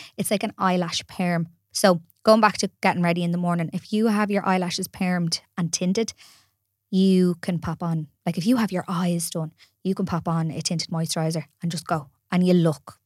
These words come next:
you look decent, you look presentable, and you just feel like you're, you're ready for the day ahead. Um, the L V L lash lift, it is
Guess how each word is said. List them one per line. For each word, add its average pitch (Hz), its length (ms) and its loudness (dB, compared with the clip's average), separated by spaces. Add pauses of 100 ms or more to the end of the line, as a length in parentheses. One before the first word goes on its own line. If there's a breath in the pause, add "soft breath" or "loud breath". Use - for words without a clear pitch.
(140)
you 403 120 0
look - 180 -16
decent, 339 540 -4
you 254 100 4
look 175 160 2
presentable, 196 760 2
and 190 220 0
you 269 80 -2
just - 240 -2
feel 285 200 2
like 247 200 0
you're, 196 200 2 (200 loud breath)
you're 196 140 0
ready 202 480 2
for 190 160 0
the 175 100 0
day 170 220 2
ahead. 180 500 2 (400 loud breath)
Um, 175 460 4 (320 loud breath)
the - 80 2
L 226 120 8
V 254 100 6
L 214 120 8
lash 196 260 4
lift, 190 280 0 (120)
it 190 400 2 (100)
is 185 680 2